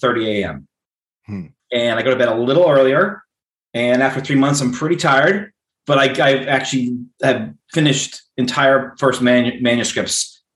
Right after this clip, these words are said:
Speaker 1: by waking up every day and getting through that process, just waking up a little bit earlier.
Speaker 2: Yeah.
Speaker 1: And the third thing is your job. So you have to approach your work life. You almost have to really look at how you do your job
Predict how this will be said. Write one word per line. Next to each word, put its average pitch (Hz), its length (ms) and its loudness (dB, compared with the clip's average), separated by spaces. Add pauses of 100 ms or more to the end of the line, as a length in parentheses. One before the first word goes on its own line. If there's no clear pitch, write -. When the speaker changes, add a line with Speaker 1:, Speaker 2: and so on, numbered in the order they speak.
(200)
Speaker 1:
by 104 60 -2
waking 117 220 0
up 107 140 -6
every 156 240 4
day 110 500 2 (180)
and 110 120 -2
getting 110 160 2
through 110 100 -2
that 104 100 0
process, 101 320 0
just - 140 -8
waking 101 140 -6
up 92 80 -10
a 101 40 -8
little 110 200 0
bit 104 100 -2
earlier. 104 440 -2 (320)
Speaker 2:
Yeah. 87 260 -10 (800)
Speaker 1:
And 139 100 2
the 151 80 2
third 196 380 2
thing 160 340 4
is 147 240 2
your 147 100 2
job. 123 380 0 (520)
So 143 600 2
you 185 380 2
have 175 400 0
to 143 180 0
approach 143 400 -2
your 131 120 2
work 123 280 0
life. 110 360 0 (560)
You 185 120 2
almost 277 220 2
have 190 180 -2
to 151 100 -2
really 165 180 4
look 143 220 0
at 127 60 0
how 151 320 0
you 160 160 2
do 143 100 -4
your 123 180 2
job 107 520 0